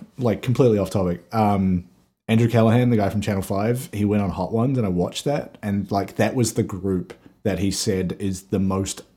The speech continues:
misrepresented, 'cause they're actually just really nice people who want a safe way to express themselves, who are often on the spectrum, and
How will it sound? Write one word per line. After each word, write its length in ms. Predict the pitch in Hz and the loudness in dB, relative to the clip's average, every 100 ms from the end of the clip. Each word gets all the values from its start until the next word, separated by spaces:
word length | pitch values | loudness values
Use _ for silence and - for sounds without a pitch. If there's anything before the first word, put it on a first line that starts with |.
| _ _ _ - | _ _ _ -4
misrepresented, 1000 | 98 104 - 90 101 90 87 110 127 - - _ | 0 0 0 -2 -2 -2 -2 -2 -4 -16 -20 _
'cause 120 | - 107 | 2 4
they're 100 | 113 | 4
actually 200 | 113 127 | 4 2
just 180 | 123 123 | 0 0
really 340 | 110 107 101 | 0 2 2
nice 220 | 98 95 - | -2 -4 -2
people 260 | 107 95 | -2 0
who 100 | 90 | -2
want 200 | 95 95 | 0 -2
a 40 | 90 | -2
safe 340 | - 92 90 | -2 -4 -4
way 160 | 98 87 | -4 -2
to 100 | 87 | -2
express 380 | 85 - 85 - | -6 -6 -6 -4
themselves, 500 | 82 90 82 82 - | -6 -6 -8 -8 -6
who 140 | 92 | -6
are 60 | 87 | -6
often 460 | 90 95 87 87 - - _ _ _ - | -8 -6 -2 -2 -6 -20 _ _ _ -4
on 140 | 90 | -2
the 60 | 87 | -2
spectrum, 600 | - 85 - 87 87 80 - _ _ | -4 -6 -4 -2 -2 -4 -14 _ _
and 200 | 95 87 | -4 -4